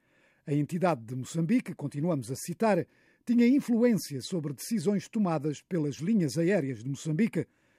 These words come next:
Diz o documento que depois acrescenta, sem dar outros pormenores, a entidade de Moçambique era uma entidade estrangeira. O outro indivíduo é apenas identificado como sendo o agente C,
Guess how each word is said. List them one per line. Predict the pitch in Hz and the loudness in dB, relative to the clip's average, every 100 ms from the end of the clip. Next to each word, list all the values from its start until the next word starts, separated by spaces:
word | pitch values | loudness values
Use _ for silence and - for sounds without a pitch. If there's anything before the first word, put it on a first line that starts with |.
| _ _ _ _ | _ _ _ _
Diz | 143 240 202 | 0 2 2
o | |
documento | 170 196 214 254 202 | 0 2 4 4 0
que | 202 | -2
depois | 170 240 175 | 0 0 2
acrescenta, | 196 - 247 233 240 | 0 0 0 0 2
sem | 240 | 2
dar | 226 233 214 | 4 4 2
outros | 233 202 | 2 0
pormenores, | - 202 202 247 156 - _ _ _ _ - | 0 0 2 2 -2 -10 _ _ _ _ -2
a | |
entidade | 185 233 226 185 160 127 | 0 2 0 0 0 0
de | |
Moçambique | 175 - 170 233 - 196 - | -2 0 0 0 -2 -6 -6
era | 208 202 196 | -2 -2 -2
uma | - 196 202 | -4 -2 -2
entidade | 202 180 175 165 131 - _ | -2 -4 -6 -6 -10 -20 _
estrangeira. | - 165 143 143 123 92 _ _ _ _ _ _ _ _ _ _ _ - | -8 -4 -2 -4 -6 -10 _ _ _ _ _ _ _ _ _ _ _ 2
O | 254 | 4
outro | 330 262 | 6 6
indivíduo | 202 156 277 285 | 4 4 4 6
é | |
apenas | 220 214 202 165 | 4 4 2 2
identificado | 196 226 156 190 - 208 170 | 2 2 0 -4 0 0 0
como | 202 180 | -4 -2
sendo | 208 180 165 | -2 0 0
o | |
agente | 156 107 208 - | 0 0 0 -2
C, | - 269 180 | 0 2 2